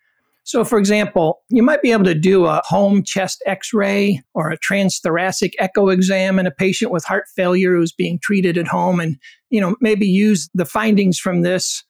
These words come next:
for potential changes in their medication. And then this in turn could maybe avoid a hospitalization or an E D visit. I'm also closely following some A I-based technology that basically distills a whole array of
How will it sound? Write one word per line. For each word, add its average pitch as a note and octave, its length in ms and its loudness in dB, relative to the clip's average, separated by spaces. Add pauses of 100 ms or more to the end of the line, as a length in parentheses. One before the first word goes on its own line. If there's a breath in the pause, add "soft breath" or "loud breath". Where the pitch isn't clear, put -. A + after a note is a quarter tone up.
for F3 260 0
potential F#3+ 480 -2
changes G3 500 0
in E3+ 120 0
their E3 100 -4
medication. G3 1000 0
And E3+ 180 -2
then E3 140 -2
this F3+ 180 -2
in E3+ 140 -4
turn F3 280 -2
could E3 220 -6
maybe F3 260 -4
avoid G3 300 -2
a F#3+ 40 -2
hospitalization A3 920 -2
or D#3+ 140 -4
an E3+ 80 -4
E G#3 180 2
D G#3+ 200 4
visit. D#3 480 -4 (600)
I'm G#3 140 0
also D4+ 300 -2 (120)
closely A3 560 0
following G3 640 0
some E3+ 580 -4 (140)
A A3 180 2
I-based F#3 600 -2
technology F3 720 -2
that D#3+ 240 -4 (280)
basically G3+ 560 0
distills F#3 800 0
a E3+ 60 -4
whole B3 420 2
array F3 400 0
of D3+ 100 -2